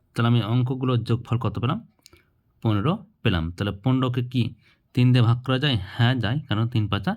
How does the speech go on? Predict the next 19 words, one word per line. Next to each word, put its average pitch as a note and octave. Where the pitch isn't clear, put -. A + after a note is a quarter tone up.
পনেরো। G2+
যদি A#2
ডিজিটগুলোর B2
যোগফল A#2+
যদি A2
তিন A2
দিয়ে G#2
ভাগ G2+
করা F#2
যায়, C3
তাহলে G2+
পুরো D#3
সংখ্যাটাকে G2+
আমি G2+
তিন G2+
দিয়ে G#2
ভাগ F#2
করতে F#2
পাবো। E2